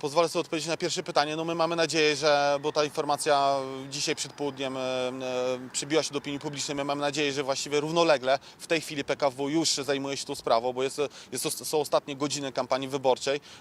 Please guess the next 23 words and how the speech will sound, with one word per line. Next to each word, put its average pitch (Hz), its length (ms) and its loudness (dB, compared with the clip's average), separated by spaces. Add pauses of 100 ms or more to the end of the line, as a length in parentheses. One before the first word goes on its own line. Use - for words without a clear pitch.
e, 127 260 6
a 131 260 6
ta 147 140 4
sprawa 131 680 4
wydaje 135 380 2
się 143 120 -6
rzeczą 131 220 -4
klu-, 143 320 -8
kluczową 147 460 2
w - 80 -10
tym 131 120 -6
momencie. 123 360 -4
Być 131 160 -10
może 143 180 -4
to 139 100 -8
będzie 135 240 -4
game 143 400 2
changer 127 300 0
tych 135 180 -4
wyborów, 135 440 2 (280)
więc, 139 260 -2
e, 156 40 6 (420)
zaraz, 139 340 4